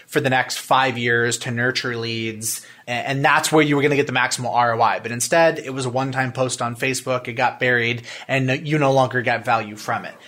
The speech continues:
So you're right, there are a lot of disciplines associated with actually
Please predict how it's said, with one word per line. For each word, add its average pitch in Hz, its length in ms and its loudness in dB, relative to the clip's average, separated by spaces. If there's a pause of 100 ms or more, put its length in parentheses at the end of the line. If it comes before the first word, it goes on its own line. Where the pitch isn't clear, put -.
(100)
So 160 480 2
you're 160 260 4
right, 165 380 4
there - 160 -2
are 151 200 2
a 156 60 4
lot 143 240 4
of 117 240 -2
disciplines 120 1000 -2 (160)
associated 123 1000 2 (160)
with 139 200 2
actually 127 640 0